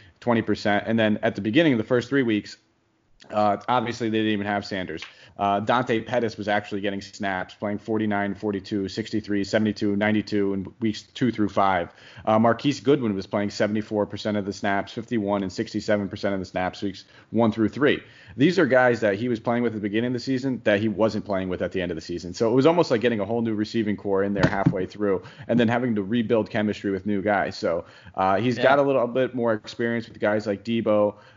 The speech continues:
Speaker 1: um, and with guys like Kittle. Kendrick Bourne will see a couple snaps, and then the rookie coming in there as well. And you have another guy that you're itching to talk about, which we'll get to shortly.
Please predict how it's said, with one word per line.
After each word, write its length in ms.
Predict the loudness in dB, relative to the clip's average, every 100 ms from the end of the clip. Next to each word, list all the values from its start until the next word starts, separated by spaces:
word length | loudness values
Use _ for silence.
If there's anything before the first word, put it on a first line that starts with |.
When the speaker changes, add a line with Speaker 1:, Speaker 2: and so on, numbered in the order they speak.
| -2
Speaker 1:
um, 300 | 0 2 0
and 100 | -2
with 140 | -2 2
guys 180 | 0
like 140 | 0 -2
Kittle. 540 | 2 2 4 0 -2 -12 _
Kendrick 300 | -4 -2 -2
Bourne 240 | 0 0 0
will 100 | -2
see 200 | -2 -2
a 40 |
couple 220 | -2 -6
snaps, 400 | -4 -2 -2 -2
and 80 | -4
then 80 | -4
the 60 |
rookie 320 | -2 -4 -2 -4
coming 240 | -2 -2
in 100 | -2
there 140 | -2
as 100 | -2
well. 240 | 2 4 4
And 100 | 4
you 80 | 2
have 120 | 2
another 240 | 2 2
guy 180 | 2 2
that 120 | 2
you're 120 | 0
itching 280 | -2 -2 -4
to 60 | -4
talk 280 | 0 0 0
about, 260 | -2 -2
which 160 | -2 -6
we'll 100 | -2
get 220 | 0 0
to 180 | -2 -4
shortly. 560 | -2 2 2 2 -2